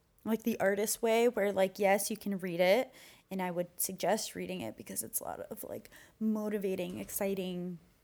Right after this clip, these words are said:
beautiful words. Um, but this is, like, building, it's, it's kind of like a time warp kind of book where instead of having something take a year,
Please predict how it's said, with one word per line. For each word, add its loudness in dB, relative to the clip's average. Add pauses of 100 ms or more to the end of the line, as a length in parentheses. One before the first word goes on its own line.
(500)
beautiful 0 (380)
words. -2 (480)
Um, 0 (360)
but 4
this 0
is, 2
like, 2 (300)
building, 4 (120)
it's, -4
it's 4
kind 6
of 0
like 2
a 0
time 0
warp 0
kind -4
of -8
book 2
where -2 (640)
instead 4
of 2
having 0
something -6
take -4
a -4
year, -2